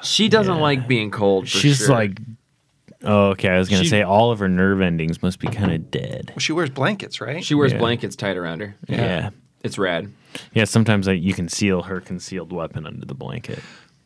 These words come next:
Speaker 3: Jeff, can I make you a suggestion?
Speaker 1: Please do.
Speaker 3: Next Christmas, will you buy Jana electric pants that stay warm?
Speaker 1: Do those exist?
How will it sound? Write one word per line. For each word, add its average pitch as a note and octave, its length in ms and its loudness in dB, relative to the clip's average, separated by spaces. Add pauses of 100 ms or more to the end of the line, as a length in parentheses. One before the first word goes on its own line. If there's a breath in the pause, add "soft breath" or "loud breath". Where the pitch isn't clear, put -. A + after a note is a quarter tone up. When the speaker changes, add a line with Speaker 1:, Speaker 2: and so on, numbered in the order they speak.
(140)
Speaker 3:
Jeff, C#3 280 0
can C3+ 120 0
I C#3 60 2
make C#3+ 200 -2
you C#3 100 -2
a A#2 40 -2
suggestion? A#2+ 560 -4
Speaker 1:
Please G2 300 -4
do. A#2 260 -2 (140)
Speaker 3:
Next - 220 -10
Christmas, C#3+ 500 -4
will B2+ 100 -6
you A#2 80 -4
buy A#2+ 160 -2
Jana A2+ 480 -4
electric G#2+ 400 -8
pants A2 380 -10
that C3 120 -16
stay - 200 -8
warm? G#2+ 340 -12 (1600 soft breath)
Speaker 1:
Do A2+ 80 -2
those A2 200 2
exist? G#2+ 460 -4